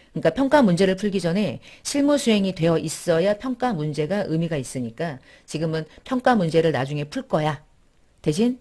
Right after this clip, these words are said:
실무 수행을 잘해야 돼. 나는 지금 실무 수행 연습을 하는 거야. 그렇게 생각하셔야 되겠죠? 자, 수출 명세서 작성하는 문제였고요. 만약에 이 문제가 관련해서 십이 번의 영세까지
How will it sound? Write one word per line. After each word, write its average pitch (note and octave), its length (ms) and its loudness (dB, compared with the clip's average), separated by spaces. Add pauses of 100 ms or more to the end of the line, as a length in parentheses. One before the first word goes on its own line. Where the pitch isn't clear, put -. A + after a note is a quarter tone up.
(120)
실무 A#3+ 320 2
수행을 F#3 420 0
잘해야 D3 460 -2
돼. C3+ 220 -6 (220)
나는 D#3 200 0
지금 D3+ 240 -4
실무 B3+ 340 0
수행 F#3+ 240 0
연습을 D3 420 -4
하는 F#3 280 -4
거야. C#3+ 320 -6 (360)
그렇게 E3+ 200 -2
생각하셔야 G3 460 -2
되겠죠? C#3+ 420 -6 (480)
자, C3+ 120 -2
수출 C#4 340 0
명세서 F3+ 400 4
작성하는 D3 420 -2
문제였고요. C#3+ 760 -4 (460)
만약에 A3+ 500 4
이 F3 160 0
문제가 D#3 580 -2 (320)
관련해서 E3+ 720 0 (200)
십이 F#3 460 -2
번의 F#3+ 360 2
영세까지 F3 720 0